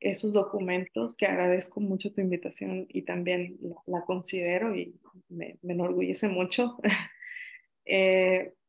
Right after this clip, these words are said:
me parece que las visitas pastorales, eh, pueden seguirse trabajando,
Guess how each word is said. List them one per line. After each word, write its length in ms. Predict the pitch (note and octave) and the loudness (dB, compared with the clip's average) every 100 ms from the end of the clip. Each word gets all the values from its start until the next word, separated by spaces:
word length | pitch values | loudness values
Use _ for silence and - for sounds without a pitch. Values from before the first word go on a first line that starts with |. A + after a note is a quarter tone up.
| _ _ _ - | _ _ _ -2
me 200 | G3+ G3 | 2 4
parece 560 | A3 G3+ G3+ G#3+ C4+ | 6 8 8 6 4
que 100 | C4+ | 6
las 240 | A#3+ G#3 G#3 | 4 4 0
visitas 480 | G#3 G3+ - A3 - | -2 -4 -4 -4 -2
pastorales, 1200 | G#3+ - G3+ G3 F#3+ G3+ G#3 G#3+ G#3+ G3 - - - | -6 -2 0 2 2 4 4 4 2 -4 -12 -10 -4
eh, 440 | F#3 F3 E3+ F3 _ | -2 -2 -8 -12 _
pueden 640 | G3+ F#3+ G3 G3+ G3 - - | 4 6 6 2 0 -4 -12
seguirse 600 | - - F#3+ F#3+ F#3+ G#3+ | -6 0 2 2 2 0
trabajando, 800 | G#3+ F3+ F3 F3 F#3 F#3 F#3+ A3 | 2 -2 -2 -4 -4 -2 -4 -8